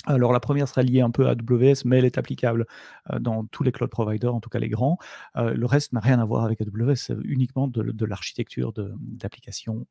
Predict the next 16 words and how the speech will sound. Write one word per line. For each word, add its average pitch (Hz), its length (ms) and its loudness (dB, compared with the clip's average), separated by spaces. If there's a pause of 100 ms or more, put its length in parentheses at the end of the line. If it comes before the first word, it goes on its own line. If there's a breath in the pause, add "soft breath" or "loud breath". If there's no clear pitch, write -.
euh, - 20 -6 (220)
pure. 131 360 -2 (540 loud breath)
Euh, 156 340 4
comme 208 120 4
l'a 190 80 4
dit 165 140 2
Margot, 156 320 4
n'hésitez 175 420 4
pas 98 140 2
à 156 40 0
poser 196 360 6
vos 165 100 2
questions 190 440 4
dans 156 140 4
le 127 160 2
chat. - 340 2